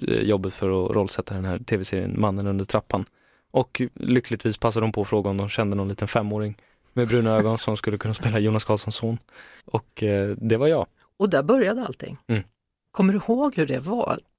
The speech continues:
Speaker 1: Jag har, eh, absolut minnen från den här inspelningen. De visade den i repris för inte så länge sedan.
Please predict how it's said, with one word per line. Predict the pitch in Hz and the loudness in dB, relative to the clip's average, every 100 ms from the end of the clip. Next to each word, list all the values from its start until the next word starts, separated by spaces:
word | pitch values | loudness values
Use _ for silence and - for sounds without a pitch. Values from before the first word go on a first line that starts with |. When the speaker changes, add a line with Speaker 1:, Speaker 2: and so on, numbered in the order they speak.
| - | 0
Speaker 1:
Jag | 156 156 | 2 4
har, | 190 190 | 4 4
eh, | 170 156 143 131 127 117 - | 4 6 6 4 2 -4 -4
absolut | 139 - 156 170 165 | 0 2 4 2 2
minnen | 147 139 113 107 | 0 2 2 2
från | 110 | 2
den | |
här | 107 | 2
inspelningen. | 104 107 101 101 | 0 0 0 2
De | 143 151 147 | 2 0 -2
visade | 143 180 143 151 | 0 2 2 2
den | 175 175 | 2 2
i | |
repris | 156 - 180 285 - | 0 0 2 4 4
för | 127 | 2
inte | 113 | 2
så | |
länge | 123 127 165 | 2 2 2
sedan. | - 98 | 2 0